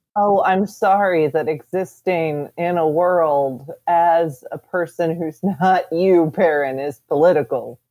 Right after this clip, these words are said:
You know, it's the same thing a lot of people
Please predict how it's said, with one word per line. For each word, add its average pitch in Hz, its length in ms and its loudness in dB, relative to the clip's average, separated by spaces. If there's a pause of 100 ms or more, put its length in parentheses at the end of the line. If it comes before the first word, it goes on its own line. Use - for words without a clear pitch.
(340)
You 156 60 -4
know, 151 340 0 (480)
it's 165 220 -10
the 165 80 -6
same 165 260 0
thing 156 400 -2 (260)
a 151 100 2
lot 160 180 4
of 185 100 -2
people 127 540 -2